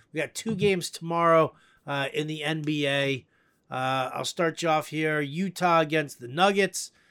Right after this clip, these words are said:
Uh, Utah favored by three, over under two twenty-one and a half. Uh, nice money line there, minus one fifty-two, favoring the Jazz.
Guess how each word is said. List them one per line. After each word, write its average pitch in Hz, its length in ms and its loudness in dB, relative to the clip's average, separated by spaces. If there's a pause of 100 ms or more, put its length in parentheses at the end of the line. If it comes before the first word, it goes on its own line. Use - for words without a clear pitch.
(240)
Uh, 127 420 0
Utah 170 600 -2
favored 175 440 -2
by 139 180 -4
three, 190 640 -2
over 165 300 0
under 156 160 0
two 170 200 -10
twenty-one 156 520 -8
and 139 80 -10
a 127 80 -8
half. 160 500 -4 (560)
Uh, 127 440 0 (100)
nice 160 400 -4
money 247 240 0
line 151 300 0
there, 156 180 0
minus 185 340 -4
one 196 180 -4
fifty-two, 202 640 -4
favoring 185 420 -2
the 196 80 -2
Jazz. 170 520 -2